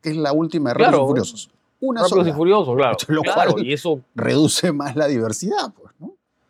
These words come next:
Speaker 2: Sí, no, ya no existe la diversidad. No existe. ¿No es cierto? Ya quedó arrasada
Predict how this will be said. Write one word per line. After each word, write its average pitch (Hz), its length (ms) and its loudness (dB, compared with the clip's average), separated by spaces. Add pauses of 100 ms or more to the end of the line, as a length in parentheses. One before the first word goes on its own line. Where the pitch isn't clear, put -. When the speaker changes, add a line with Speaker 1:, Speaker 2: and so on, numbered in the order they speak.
(120)
Speaker 2:
Sí, 339 120 0
no, 370 200 -2
ya 381 200 2
no 370 80 0
existe 320 440 4
la 127 100 4
diversidad. 107 520 0 (360)
No 190 100 -2
existe. 190 460 -2 (760)
¿No 165 80 -8
es 151 40 -6
cierto? 185 220 0
Ya 175 160 6
quedó 185 220 6
arrasada 131 680 2